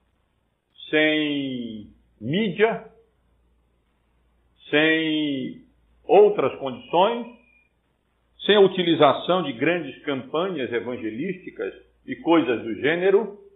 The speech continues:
pela graça e pela misericórdia de Deus, debaixo do poder do Espírito Santo de Deus, ainda assim o Evangelho prosperou e o reino de Deus avançou de uma maneira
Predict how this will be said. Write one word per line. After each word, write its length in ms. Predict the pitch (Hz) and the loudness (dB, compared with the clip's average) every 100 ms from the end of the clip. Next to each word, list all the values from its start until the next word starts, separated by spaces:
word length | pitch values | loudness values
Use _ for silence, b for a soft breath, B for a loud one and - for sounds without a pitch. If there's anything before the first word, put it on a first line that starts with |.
| _ _ _ _ _ _ _ - | _ _ _ _ _ _ _ -2
pela 220 | 165 156 | 2 2
graça 460 | 147 180 202 - | 2 2 2 -2
e 100 | 156 | -8
pela 160 | 147 151 | -4 -4
misericórdia 680 | 143 135 135 - 131 117 110 | -4 -6 -6 2 2 4 -2
de 120 | 107 | -6
Deus, 500 | 104 156 185 180 - - - | -2 2 2 0 -4 -16 -12
debaixo 440 | 110 147 151 - | 2 2 2 -6
do 100 | 120 | -12
poder 400 | 123 117 131 120 | -8 -6 -4 -6
do 80 | 110 | -8
Espírito 460 | - 131 120 110 | -12 -12 -12 -14
Santo 200 | - 107 | -14 -10
de 120 | 135 170 | -8 2
Deus, 480 | 175 208 254 - - - _ _ _ _ _ _ - | 6 6 4 -8 -18 -20 _ _ _ _ _ _ 2
ainda 340 | 139 220 208 | 2 4 4
assim 540 | 185 - 190 208 233 165 | 2 -2 -8 -8 -8 0
o 120 | 175 | 2
Evangelho 960 | 151 156 117 135 180 180 185 180 - - _ _ _ - | 2 0 -2 0 0 2 2 2 -2 -12 _ _ _ -2
prosperou 720 | 175 190 - 143 127 175 202 | 4 4 2 2 4 6 4
e 80 | 165 | 4
o 80 | 131 | 0
reino 320 | 139 175 151 | 2 2 0
de 100 | 127 | -10
Deus 320 | 107 151 170 | -6 -2 0
avançou 920 | 143 120 117 - 160 180 190 196 190 _ _ _ - | 0 -2 -6 -6 0 4 4 2 -8 _ _ _ -8
de 140 | 143 | -4
uma 140 | 143 | -2
maneira 760 | 131 117 117 151 180 185 156 | -2 -2 0 2 2 2 -2